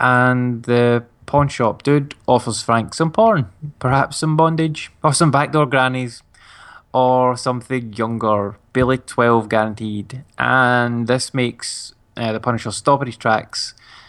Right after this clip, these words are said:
turn the, uh, shop sign to closed, and pick up a baseball bat to smash this guy's skull in.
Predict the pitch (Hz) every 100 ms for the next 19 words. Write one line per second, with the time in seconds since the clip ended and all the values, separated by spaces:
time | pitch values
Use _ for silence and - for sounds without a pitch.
0 | _ _ _ _ _ _ _ _ - 160
1 | 160 147 135 123 113 107 104 - 127 120
2 | - 110 117 - 123 120 123 120 - -
3 | 113 113 113 117 - - 190 - - -
4 | - 131 135 135 139 131 139 - 120 104
5 | 110 117 - - - _ _ _ - -
6 | _ _ _ _ - 170 156 - 127 123
7 | 131 120 117 120 113 - 101 101